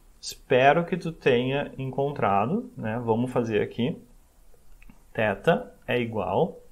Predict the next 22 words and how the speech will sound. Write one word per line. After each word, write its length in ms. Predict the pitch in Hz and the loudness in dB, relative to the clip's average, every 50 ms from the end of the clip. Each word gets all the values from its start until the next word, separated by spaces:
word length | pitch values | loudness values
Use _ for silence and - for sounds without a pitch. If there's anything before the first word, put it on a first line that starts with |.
| - - _ _ _ - - - - - - - | -20 -20 _ _ _ -20 -20 -20 -20 -14 -8 -6
vamos 200 | 117 127 127 113 | -2 0 0 0
lá, 280 | 95 - - 101 - - - _ _ _ - - - - - 110 | 0 -2 -4 -8 -12 -20 -20 _ _ _ -20 -20 -20 -20 -16 -8
zero 400 | 110 113 107 107 110 120 127 123 | -4 0 2 2 2 2 0 -2
vírgula 460 | 120 120 117 117 117 117 110 110 113 | -2 -2 -2 -2 -2 -2 -2 -2 -4
cinco 720 | - - - 123 113 107 104 101 - - 95 87 92 - - _ - _ _ _ - - - - - - _ - - - - - - _ - | -6 -8 -6 -6 -4 -4 -4 -6 -6 -6 -8 -8 -8 -14 -20 _ -20 _ _ _ -20 -20 -20 -20 -20 -20 _ -20 -20 -20 -20 -20 -20 _ -12
bar 400 | - 110 110 110 107 104 101 101 | -10 -4 0 2 4 4 4 2
na 140 | 101 107 107 | 0 -2 -2
menos 340 | 107 110 110 120 135 135 120 | -2 -2 -2 -2 -4 -4 -4
um 280 | 110 107 120 151 175 - - - - | -4 -2 -2 -2 -4 -6 -8 -20 -16
vezes 880 | - 110 113 123 120 113 107 98 98 98 92 95 - - - - _ - - _ - - - - - _ | -12 -8 -2 2 2 2 2 0 -2 -4 -8 -10 -10 -12 -14 -16 _ -20 -20 _ -20 -20 -20 -20 -20 _
seis 560 | - - - - - 120 104 104 101 101 104 | -20 -18 -16 -8 -4 -2 -2 -2 -2 -4 -6
bar 480 | 113 110 101 92 95 113 131 - - - _ - - - - - - _ _ _ _ - _ - - _ - - - _ - _ _ - - _ | -6 -6 -4 -2 0 -2 -2 -4 -10 -20 _ -20 -20 -20 -20 -20 -20 _ _ _ _ -20 _ -20 -20 _ -20 -20 -20 _ -20 _ _ -20 -20 _
sobre 1300 | - - - - - - - 113 107 107 104 98 98 101 101 104 107 110 110 117 120 127 143 160 156 - - - _ _ - - - | -20 -20 -20 -18 -14 -4 -2 0 2 2 2 2 2 2 2 2 2 2 0 0 0 0 0 -2 -4 -8 -16 -20 _ _ -20 -16 -8
um 460 | - 117 110 110 107 110 117 131 147 | -6 -4 -4 -2 -2 -2 0 0 0
mais 760 | 165 147 120 107 101 101 113 151 165 - - - - - _ _ _ _ _ - - - - - - - | 0 0 0 0 2 2 0 0 -2 -4 -8 -14 -16 -18 _ _ _ _ _ -20 -20 -20 -20 -20 -20 -18
zero 360 | 127 113 113 110 104 101 104 104 | -10 -4 0 2 2 2 0 0
vírgula 400 | 107 104 107 104 110 110 107 104 | -4 -4 -6 -4 -2 -2 -2 -2
cinco 420 | - - - 110 104 101 104 107 | -4 -6 -6 -4 -4 -4 -6 -6
bar 340 | 107 107 98 92 95 98 101 | -4 -2 0 0 0 -2 -2
na 80 | 107 | -4
menos 320 | 104 107 113 127 143 135 120 | -4 -4 -4 -4 -4 -2 -2
um 240 | 113 123 151 165 | -2 -2 -2 -4